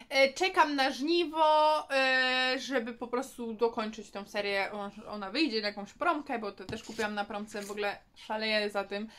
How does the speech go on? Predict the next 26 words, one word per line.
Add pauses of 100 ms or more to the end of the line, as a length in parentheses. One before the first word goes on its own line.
(180)
że
one
są
w
twardej
oprawie,
bo
widać,
że
Uroboros
może
zrobić
książki
w
twardej
oprawie,
tylko
na
Mas
chyba
mu
szkoda
pieniędzy,
gdzie
Mas
chyba,